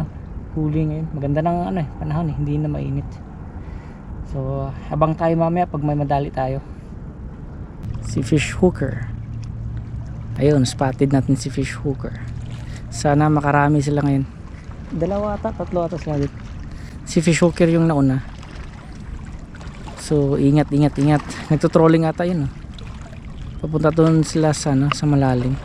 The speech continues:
So, shout out kay Master, uh, Fish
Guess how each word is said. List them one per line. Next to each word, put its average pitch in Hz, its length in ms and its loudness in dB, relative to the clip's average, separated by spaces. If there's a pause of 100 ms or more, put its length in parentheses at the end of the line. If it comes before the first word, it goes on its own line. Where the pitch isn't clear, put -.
(1400)
So, 143 240 0
shout 160 320 4
out 175 240 4
kay 151 240 6
Master, 151 400 4
uh, 135 400 2
Fish - 400 0